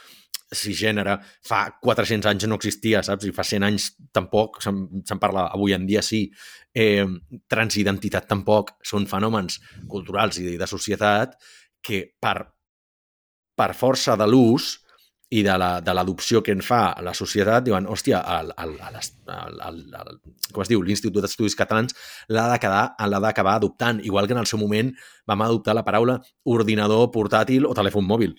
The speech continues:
saps? Vull dir, hi ha altres fenòmens culturals. Però no em, és que no em crec que resilient no existís quan tenies la paraula resili-, resiliència. Les paraules derivades sempre han d'existir. Eh, no, hi ha coses que són,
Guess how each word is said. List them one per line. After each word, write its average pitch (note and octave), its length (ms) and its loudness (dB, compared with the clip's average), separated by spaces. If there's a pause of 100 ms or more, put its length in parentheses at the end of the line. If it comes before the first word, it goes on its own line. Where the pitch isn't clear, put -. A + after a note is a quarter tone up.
saps? - 380 -2
Vull G2 160 2
dir, F2+ 160 0 (380)
hi F#2+ 80 -2
ha G2 40 4
altres F#2+ 220 -6
fenòmens F#2+ 360 -4
culturals. G2 600 -2 (500)
Però G2+ 240 0
no G2+ 140 0
em, A#2 100 -2 (160)
és - 140 -6
que F2 100 -8
no F2 80 -8
em F#2 80 -10
crec A2 400 0
que F#2 160 -4
resilient A2+ 720 0 (100)
no B2+ 80 0
existís B2+ 400 0
quan A#2+ 120 0
tenies A2 220 0
la C#3+ 100 2
paraula G#2+ 340 4
resili-, F#2+ 300 -2
resiliència. G#2 760 2
Les F2 100 -6
paraules G2 300 0
derivades G#2+ 400 2
sempre A2+ 240 -2
han G2 80 -2
d'existir. F#2+ 460 -2 (1000)
Eh, G#2+ 300 -6
no, A2+ 80 -6 (440)
hi C3+ 120 -4
ha D3 120 0
coses E3 280 -2
que D3 120 -4
són, E3+ 340 -2